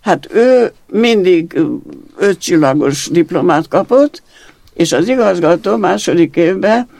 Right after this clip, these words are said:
megjegyezte a tanítónőnek, hogy miért azt ennek a magyarnak oklevelet. Miért nem adod a, a, a, a román polgármesternek, vagy a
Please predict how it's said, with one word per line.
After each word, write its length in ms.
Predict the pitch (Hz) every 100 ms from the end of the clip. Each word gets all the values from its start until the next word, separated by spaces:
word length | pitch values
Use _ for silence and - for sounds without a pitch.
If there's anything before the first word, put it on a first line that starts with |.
| -
megjegyezte 800 | - 226 226 170 139 117 175 -
a 80 | 160
tanítónőnek, 1080 | 160 170 151 156 156 151 156 156 165 202 - - - - _
hogy 180 | 175
miért 380 | 202 302 359 -
azt 360 | 165 170 - -
ennek 420 | 156 120 143 139
a 80 | 151
magyarnak 840 | 143 139 - 87 107 113 139 - _ _ - _ -
oklevelet. 760 | 160 139 - - - - 139 139
Miért 280 | 254 370 302
nem 180 | 196 175
adod 320 | 185 160 143
a, 180 | 165 160 - -
a, 120 | -
a, 480 | 151 - - 143 - -
a 140 | - 170
román 720 | 190 233 160 151 160 - 143 135 123 - - _
polgármesternek, 1120 | - 208 190 143 147 156 147 - 147 151 139
vagy 220 | 139 156 131
a 180 | 147